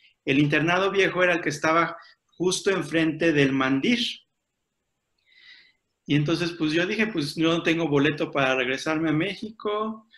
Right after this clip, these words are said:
eh, pues, me voy al, al internado viejo", con, y me fui con todos los, eh, eh, eran principalmente los que estaban haciendo su doctorado.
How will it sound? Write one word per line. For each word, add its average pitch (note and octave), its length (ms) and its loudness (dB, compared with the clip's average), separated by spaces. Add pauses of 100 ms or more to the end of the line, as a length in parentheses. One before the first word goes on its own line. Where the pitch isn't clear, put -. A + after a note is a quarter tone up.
(420)
eh, C3 1000 -4 (960)
pues, C#3+ 160 4
me C#3+ 100 4
voy E3+ 220 4
al, E3+ 480 2
al D3+ 260 -2
internado E3 500 0
viejo", A#3 680 0
con, D3+ 300 -4
y D3 120 2
me D3 140 2
fui F#3+ 160 -4
con F#3+ 200 -2
todos F#3 280 2
los, D3+ 460 0
eh, C3 400 -6 (1040)
eh, D3 380 -8
eran E3+ 420 0
principalmente D#3+ 1300 -2 (400)
los C#3+ 160 -4
que D3+ 80 -4
estaban E3+ 280 2
haciendo D#3+ 320 0
su E3+ 140 0
doctorado. C3 800 -2